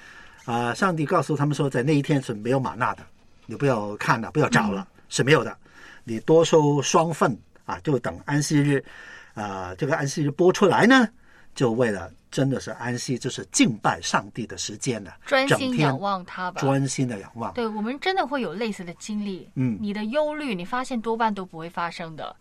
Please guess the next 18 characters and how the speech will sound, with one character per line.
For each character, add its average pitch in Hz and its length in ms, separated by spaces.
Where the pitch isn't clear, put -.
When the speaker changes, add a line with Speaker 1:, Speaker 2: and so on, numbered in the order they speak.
Speaker 1:
<laughs> - 300
Speaker 3:
但 277 120
是 247 120
你 202 140
精 302 280
心 277 260
筹 190 280
划 269 180
的 202 100
计 220 200
划 196 180
多 226 160
半 233 160
都 220 80
会 214 160
有 180 160
落 196 200
差， 180 360